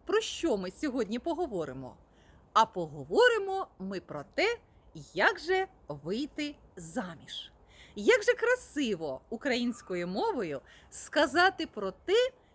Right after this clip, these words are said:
що дівчина згодна вийти заміж. Слухаймо. Подати рушники або подавати рушники. Це означає згоду. А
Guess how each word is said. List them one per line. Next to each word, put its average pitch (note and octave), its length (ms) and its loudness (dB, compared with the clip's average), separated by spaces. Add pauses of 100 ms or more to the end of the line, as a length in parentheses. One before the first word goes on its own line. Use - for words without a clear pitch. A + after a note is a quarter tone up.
що - 260 -6
дівчина G4+ 800 0 (240)
згодна C#4 880 0 (180)
вийти G#3+ 640 -6 (200)
заміж. D#3+ 680 -12 (460)
Слухаймо. D#3+ 680 -6 (480)
Подати D#4 840 6 (200)
рушники F#4 680 -6 (560)
або F#3 420 0 (320)
подавати D#4 1160 4
рушники. A3 720 -6 (480)
Це A4 360 4
означає G4 680 0 (120)
згоду. D3+ 760 -10 (920)
А E3+ 500 2